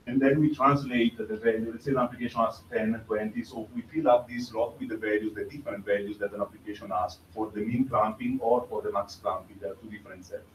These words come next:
And then, uh, whenever you pick a slot, you get the index that you use in the fast part to do the reference counting on that side. Uh, if, uh, this is, like, ten different values and, uh, you have a user space that asks for, uh, eleven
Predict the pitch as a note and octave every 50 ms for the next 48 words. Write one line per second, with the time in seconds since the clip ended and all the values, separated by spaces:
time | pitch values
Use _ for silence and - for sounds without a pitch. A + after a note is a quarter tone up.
0 | - - - - _ _ _ _ _ _ _ _ - B2 B2 B2 B2+ C#3 C#3+ C#3+
1 | D#3 D#3 D#3+ - - - - A2 A#2 A#2 A#2+ B2+ B2 C3 C3 C3 C3 - B2 -
2 | - B2 A#2 A#2 A2+ A2 A#2+ A#2+ - B2 A#2+ A2+ A#2+ A2+ A2+ A2+ A2 A#2 A2+ A2+
3 | A#2+ A2+ A2+ - - A2 G#2 G2+ G#2+ G#2 G#2 G2+ G2+ A2 G2 G#2 G#2 - G2+ G#2+
4 | G#2+ - - - G#2+ G#2+ - - - - - G#2 G2+ G2+ G2+ G2 F#2 F#2 G2 G2+
5 | G2+ G2 - G2 F#2+ F#2 - - - F2+ G#2 F#2 - G2 F#2+ F#2+ F2+ F2+ F2+ F2
6 | F2 - - - - - - - - - - - _ _ _ _ _ _ _ _
7 | _ - A2+ G#2+ G#2 G2+ G2+ G2+ G2 G2 G2+ - - - - - - - _ _
8 | _ _ - - D3+ D3 C#3+ C#3+ C3+ B2+ A#2+ B2 C3+ D3 C#3 C#3+ C#3 B2+ A2 A2
9 | A#2 A#2+ A#2+ A#2 - - A#2+ A#2+ A#2 A#2 A#2 - A#2+ A#2 A2+ A2+ A2 A2 A2+ A2+
10 | A#2 B2 B2 - - A2 A2 A2 G#2+ G#2+ G#2+ G#2 G#2 A2 A2+ A2 A2 G#2+ G#2+ G2+
11 | G#2+ A#2 A2+ B2+ - - - - A2 G#2+ A2 G#2 G2+ G#2 G#2 - - - G#2+ G#2
12 | G#2 G2+ - - - - G#2+ G2+ G#2+ A2 - A#2 A#2 A2+ A2+ A2+ A#2 A#2 A#2